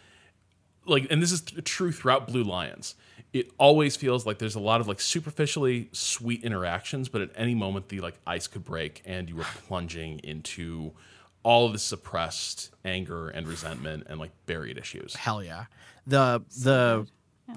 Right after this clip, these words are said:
Speaker 2: character, so, like, I, I, I said this in the review a little bit, but, like, this is a game that is interested in things like nationality and race. Um, one of the characters who I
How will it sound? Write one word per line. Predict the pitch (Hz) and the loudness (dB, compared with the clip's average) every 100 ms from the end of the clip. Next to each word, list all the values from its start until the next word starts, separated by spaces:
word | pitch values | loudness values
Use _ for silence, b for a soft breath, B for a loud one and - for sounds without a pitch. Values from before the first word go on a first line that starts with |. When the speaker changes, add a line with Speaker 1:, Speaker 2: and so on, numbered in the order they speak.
| 208 | 2
Speaker 2:
character, | - 196 - | 4 4 4
so, | 180 | 2
like, | 156 | 2
I, | 143 | 2
I, | 92 156 156 _ - B B | 2 0 -2 _ -14 B B
I | 147 | 2
said | 196 | 2
this | 190 - | 2 0
in | 143 | 2
the | 131 | 2
review | 113 117 131 | 2 2 2
a | |
little | 127 110 | 2 0
bit, | 107 | -4
but, | 90 | -4
like, | 110 | -2
this | 135 165 | -2 0
is | 160 | 0
a | |
game | 139 131 123 | 2 4 4
that | 117 _ B B B B - | 0 _ B B B B 6
is | 160 | 6
interested | 160 151 143 131 113 95 | 6 2 2 -2 -4 -8
in | 110 120 | -8 -4
things | 131 120 | -2 -2
like | 127 113 | -2 -2
nationality | 123 117 131 123 110 98 | -4 -2 -2 -4 -4 -8
and | 98 | -8
race. | 87 147 - - - - | -4 -2 -2 -4 -6 -6
Um, | 120 113 101 104 - _ - | -2 -2 -4 -8 -12 _ -6
one | 160 | 0
of | 165 | 0
the | |
characters | 151 147 139 139 - | 4 4 4 2 0
who | 131 120 117 | 0 2 0
I | 120 117 117 117 113 | 2 4 4 2 -2